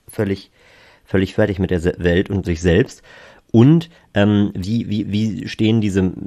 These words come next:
Männer da, äh, zueinander? Sind das,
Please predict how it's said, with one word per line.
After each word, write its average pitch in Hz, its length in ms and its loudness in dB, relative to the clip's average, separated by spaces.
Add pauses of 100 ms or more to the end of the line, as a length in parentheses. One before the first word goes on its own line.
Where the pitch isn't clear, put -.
(140)
Männer 85 360 -2
da, 76 280 -2
äh, 71 400 -8
zueinander? 78 720 -4
Sind 90 240 -4
das, - 260 -6